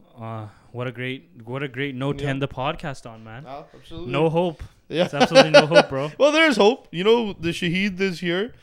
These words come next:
Speaker 2: I think if they confirmed him dead, it would just cause more shit. Um,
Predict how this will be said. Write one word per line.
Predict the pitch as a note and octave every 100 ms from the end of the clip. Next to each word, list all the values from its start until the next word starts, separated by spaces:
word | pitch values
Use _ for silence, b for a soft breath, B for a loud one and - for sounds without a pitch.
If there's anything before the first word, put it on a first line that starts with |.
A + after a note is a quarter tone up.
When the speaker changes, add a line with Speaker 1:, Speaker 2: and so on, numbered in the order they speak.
| B B B
Speaker 2:
I | D#3 F3+
think | G3+ F3
if | F#3
they | - F3
confirmed | F3 D3 E3 E3+ E3+
him | E3
dead, | D3+ D#3+
it | E3
would | C#3+
just | D3+ -
cause | D3 C3+ D#3 D3 -
more | C3+ D3+ D#3+
shit. | - E3 G#3 B B B B -
Um, | - C#3+ C#3+ C#3 C#3+ C#3 C3+